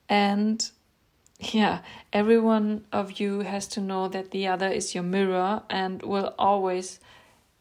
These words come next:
yeah, find your trigger <laughs> in every detail. It is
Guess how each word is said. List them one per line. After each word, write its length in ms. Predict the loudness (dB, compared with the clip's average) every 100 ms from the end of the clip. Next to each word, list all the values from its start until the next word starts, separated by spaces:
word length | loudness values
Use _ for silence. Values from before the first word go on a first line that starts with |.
| _ _ _
yeah, 280 | -6 -6 -6 -12
find 400 | -10 -2 2 2
your 100 | 0
trigger 600 | -2 -2 -2 0 -2 -2 -6 -6 0 2 4
<laughs> 460 | 2 0 -4 -2 2
in 140 | 2
every 360 | 4 2 4 0
detail. 680 | 0 -6 -4 -2 -2 -2 -2
It 140 | -2
is 220 | -2 -4